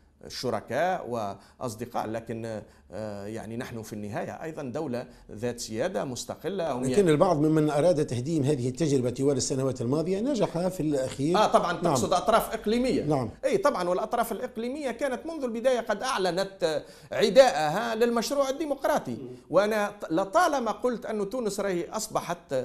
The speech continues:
Speaker 1: آه، بالنسبة للمجال العربي الذي تنتمي إليه كالطائر الذي خرج عن السرب، غادر السرب. السرب يسعى إلى إعادته،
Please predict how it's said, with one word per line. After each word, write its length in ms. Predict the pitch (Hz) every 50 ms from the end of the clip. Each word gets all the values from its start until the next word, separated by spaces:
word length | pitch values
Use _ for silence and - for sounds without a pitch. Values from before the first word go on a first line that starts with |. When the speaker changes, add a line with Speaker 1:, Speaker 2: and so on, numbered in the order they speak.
| 127 - - - - - -
Speaker 1:
آه، 240 | - 120 127 127 123
بالنسبة 520 | 123 127 117 143 156 196 - - - 131 135
للمجال 480 | 135 139 127 131 131 123 151 208 185
العربي 460 | 160 147 - 147 226 214 180 143 143
الذي 280 | 135 123 135 139 135 135
تنتمي 440 | 135 - 147 127 - 123 127 135 139
إليه 440 | - - 147 190 254 254 214 139 104 - - - - _ _ _ -
كالطائر 760 | 214 214 214 - - 202 196 - 190 247 233 214 196 - - - _ _ _ _ _ - 202
الذي 480 | 214 220 226 226 220 196 233 240 233
خرج 420 | 202 - - 254 285 277 240 190 202
عن 200 | 196 202 208 208
السرب، 460 | 190 196 - - - 226 175 143 113 - - - - _ _ _ -
غادر 440 | 131 160 254 277 269 220 190 185 180
السرب. 380 | 165 - - - 180 147 127 110 - - - - - - - - 190
السرب 440 | 190 196 - 330 320 277 208 190
يسعى 500 | 226 262 262 254 233 208 214 226 - 220
إلى 300 | 220 220 220 - 226 220
إعادته، 680 | 196 - 226 220 214 262 254 254 220 170 165 185 185